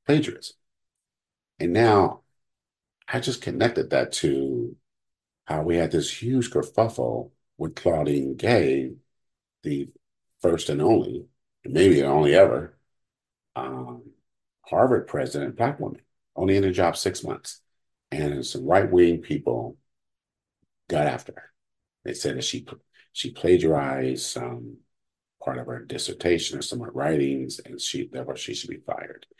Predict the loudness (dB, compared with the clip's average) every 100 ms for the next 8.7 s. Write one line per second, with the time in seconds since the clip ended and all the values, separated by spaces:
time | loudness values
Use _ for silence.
0 | -20 -16 2 2 6 8 8 10 12 12
1 | 10 8 4 -4 -14 -20 _ -16 -6 -4
2 | -4 -6 -2 -2 -4 -8 -6 -8 -10 -8
3 | -6 -6 -8 -16 _ _ _ _ _ _
4 | _ -4 -2 -4 -8 _ _ 4 8 8
5 | 8 6 4 2 6 8 10 8 6 2
6 | -2 -4 -8 -18 _ _ _ -12 -10 -8
7 | -8 -8 -6 -8 -10 _ _ -8 -4 -2
8 | 0 4 6 6 0 -6 -10